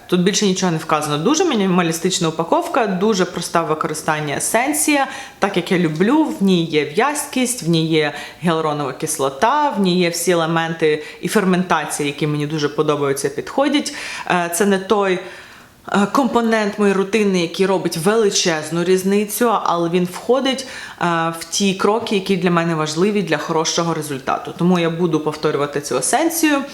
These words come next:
Е, і це, знову ж таки, один з тих базових продуктів, який підійде всім, тому що в ньому немає віддушки, він не занадто жирний, не занадто легкий, не стікає між пальців. Використання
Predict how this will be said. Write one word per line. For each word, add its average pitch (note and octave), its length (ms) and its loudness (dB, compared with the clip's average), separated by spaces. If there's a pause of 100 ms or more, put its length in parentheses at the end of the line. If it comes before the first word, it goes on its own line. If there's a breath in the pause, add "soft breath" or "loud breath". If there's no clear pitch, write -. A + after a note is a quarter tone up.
(380 loud breath)
Е, E3 380 0
і F#3 80 -4
це, F#3 300 0 (280)
знову F#3+ 280 2
ж F#3 100 -4
таки, F#3 300 0
один E3+ 220 2
з F3 40 -4
тих E3+ 180 -4
базових E3+ 380 0
продуктів, G#3 540 0
який F3+ 220 -2
підійде D#3 540 0
всім, B3 380 0
тому G3 260 2
що E3 140 -2
в - 20 2
ньому D#3+ 260 2
немає C#3+ 380 0
віддушки, A3+ 640 0
він F3 140 0
не C#3+ 80 -2
занадто C3+ 600 -2 (360 loud breath)
жирний, B3 460 0
не G3+ 140 2
занадто C#3+ 560 -2
легкий, F3 540 -2
не G3+ 100 2
стікає D#3 420 -2
між C#3+ 180 -4
пальців. A#3 720 0
Використання D#3+ 680 0